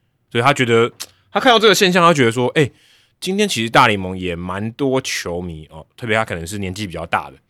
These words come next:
他的每天的生活的重心，就好像，呃，可能我小时候看八点档连续剧一样，哎，我下班以后我就看个棒球，啊，舒缓一下，这个疏解一下我今天的这个压力，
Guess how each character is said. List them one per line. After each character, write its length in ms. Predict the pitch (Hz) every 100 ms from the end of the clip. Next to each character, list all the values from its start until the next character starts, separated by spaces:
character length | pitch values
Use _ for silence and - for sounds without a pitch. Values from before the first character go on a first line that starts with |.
| _ _ _ _
他 140 | - 131
的 180 | 127
每 160 | 110 95
天 200 | 113 117
的 160 | 120 104
生 180 | 117
活 140 | 120 92
的 60 |
重 180 | 98 107
心， 200 | 92 90
就 80 | 113
好 80 | 104
像， 200 | 113 110 - _
呃， 220 | 78 78
可 100 | -
能 100 | 98
我 60 | 110
小 160 | 113
时 180 | 95 98
候 200 | 101 101 - _ _
看 200 | - 120 113
八 220 | - 120
点 160 | 113
档 160 | 107 87
连 160 | 82 87
续 160 | 110
剧 240 | 92 104 80
一 40 |
样， 160 | 82 76 _ -
哎， 80 | 113
我 140 | 113
下 220 | 113 143
班 200 | 127 127
以 80 | 98
后 220 | 117 95 _ _ _ _
我 60 |
就 60 | 98
看 120 | 139
个 80 | 117
棒 200 | 110 117
球， 240 | 95 78 87
啊， 160 | 85 73 76 80
舒 260 | - - 131
缓 160 | 113
一 60 | 95
下， 260 | 113 95 71 64 _ _ -
这 120 | 104
个 320 | 95 92 92
疏 180 | - 139
解 120 | 123
一 20 |
下 120 | 104 110
我 80 |
今 120 | 92 110
天 100 | 107
的 200 | 104 92
这 120 | -
个 80 | 95
压 240 | 98 92
力， 180 | 95 76